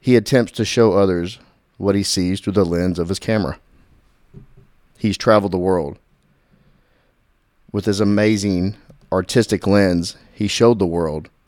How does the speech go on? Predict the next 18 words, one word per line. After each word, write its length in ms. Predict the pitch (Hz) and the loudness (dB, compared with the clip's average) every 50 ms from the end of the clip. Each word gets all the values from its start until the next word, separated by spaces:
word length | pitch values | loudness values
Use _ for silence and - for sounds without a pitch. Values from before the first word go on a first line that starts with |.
| _ _ _ _ _ _ _ - | _ _ _ _ _ _ _ -4
Campesino, 680 | - 127 113 101 110 95 - - 117 107 104 98 90 - | 0 0 0 2 0 -2 0 0 2 2 2 2 0 0
Cuba, 380 | - - 113 104 87 - - _ _ _ _ _ _ _ _ _ _ _ | 0 0 0 0 0 -4 -6 _ _ _ _ _ _ _ _ _ _ _
through 180 | 123 127 123 107 | 2 4 4 4
a 20 | |
lens 500 | 98 101 110 117 117 107 98 95 90 90 | 4 4 4 4 4 2 0 -2 -4 -4
we 120 | 95 98 | -2 -2
have 100 | 98 87 | -2 0
not 300 | 90 92 95 95 - - | 0 0 0 0 0 -2
seen 460 | - - - 104 101 92 85 82 92 - _ _ _ _ _ _ | -4 -4 -2 0 0 0 -2 -2 -4 -8 _ _ _ _ _ _
in 100 | 104 95 | -2 -2
that 140 | 92 - - | -2 -2 -2
country. 380 | - 104 95 - - - - - _ _ _ _ _ _ _ _ _ _ _ _ _ _ _ _ _ _ _ _ _ _ _ _ _ _ _ _ _ _ _ _ | -2 -4 -4 -4 -6 -12 -14 -16 _ _ _ _ _ _ _ _ _ _ _ _ _ _ _ _ _ _ _ _ _ _ _ _ _ _ _ _ _ _ _ _
He 100 | - 120 | -2 0
looked 300 | 113 107 120 120 85 101 | 4 4 4 4 2 0
beyond 360 | 107 107 110 110 110 110 104 | 0 0 2 4 4 2 2
the 60 | 92 87 | 0 -2
sixty-year 880 | - - 127 110 - - - 113 107 101 98 101 98 98 98 95 92 | -4 -4 -4 -6 -8 -8 -6 -4 -4 -2 0 0 2 2 2 2 0
embargo 720 | 90 92 87 95 98 98 98 90 92 90 87 87 92 98 | 0 0 0 2 2 2 2 0 0 -2 -2 -2 -4 -6